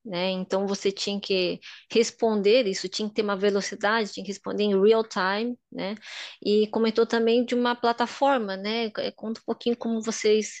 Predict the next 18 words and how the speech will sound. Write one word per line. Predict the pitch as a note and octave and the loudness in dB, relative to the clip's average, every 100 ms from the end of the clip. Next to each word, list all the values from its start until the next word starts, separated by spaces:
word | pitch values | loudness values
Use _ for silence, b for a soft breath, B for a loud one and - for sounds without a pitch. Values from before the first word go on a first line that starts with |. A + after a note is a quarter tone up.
| - | 0
resolveram | G#3 G#3 G3 G#3 G3+ | 2 2 2 2 0
essa, | - - F#3 B B B B B - | -2 -6 -6 B B B B B -4
é, | F3 F3 E3+ E3+ E3+ E3 E3 _ _ _ _ _ _ _ _ | 0 0 0 -2 -4 -8 -12 _ _ _ _ _ _ _ _
esse, | - - G3 - _ _ - | -6 -4 -6 -8 _ _ -4
essa | F3+ F3+ | -2 -4
parte | - G3 G3 | -4 -4 -4
de | F#3+ G3 | -2 -4
tempo | - B3+ C#4 E4 F4 F4 | 0 2 2 0 -4 -2
de | C#4+ | -2
resposta, | A#3 A3+ - A#3+ D4+ E4 - F4 E4 B B | -2 -4 0 2 2 0 -4 -6 -6 B B
acuracidade, | B C4+ - C4 B3 - G3+ A3 D#4 E4+ C4+ | B -2 2 2 0 -2 0 2 2 0 -2
né, | A3 B3+ | -2 -2
integração | B3 A#3 G#3+ A3 A#3 | 0 0 0 -2 -6
dos | A3 G3+ | -8 -6
dados | G3 G#3 C4 D4 D4+ - | 0 2 2 0 -2 -4
para | - A3+ | -2 -2
os | A3+ | -2
clientes. | - A3+ G3+ F3 E3+ - - - | -8 -8 -6 -6 -8 -14 -16 -18